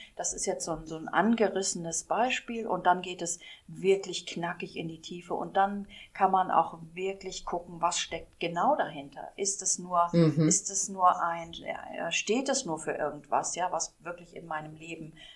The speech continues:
Speaker 1: jetzt, äh, ganz wichtig zu bearbeiten ist? Oder ist das wirklich dieser Konflikt? Ja, das,
Speaker 2: Ja.
Speaker 1: ja.
Speaker 2: Ja.
Speaker 1: Genau.
Speaker 2: Perfekt.
Speaker 1: Ja.
Speaker 2: Schön.
Speaker 1: Okay.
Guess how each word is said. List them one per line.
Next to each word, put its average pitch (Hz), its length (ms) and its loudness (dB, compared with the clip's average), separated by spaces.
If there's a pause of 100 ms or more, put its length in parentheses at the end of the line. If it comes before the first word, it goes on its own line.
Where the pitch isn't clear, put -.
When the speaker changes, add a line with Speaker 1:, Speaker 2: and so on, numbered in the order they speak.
(100)
Speaker 1:
jetzt, - 460 -6
äh, 151 680 -8
ganz 165 400 -4
wichtig 240 420 -4
zu - 140 -8
bearbeiten 160 640 0
ist? - 240 -10
Oder 226 340 -2 (300)
ist 190 240 0
das 185 180 -2
wirklich 180 260 -6
dieser 160 260 0
Konflikt? - 680 -10 (240)
Ja, - 340 -12
das, - 300 -10 (200)
Speaker 2:
Ja. 170 240 8 (300)
Speaker 1:
ja. 240 360 -2 (840)
Speaker 2:
Ja. 175 220 -2 (240)
Speaker 1:
Genau. 165 480 -10 (880)
Speaker 2:
Perfekt. - 600 -6 (180)
Speaker 1:
Ja. 285 140 -6
Speaker 2:
Schön. 190 360 6 (320)
Speaker 1:
Okay. 247 760 -4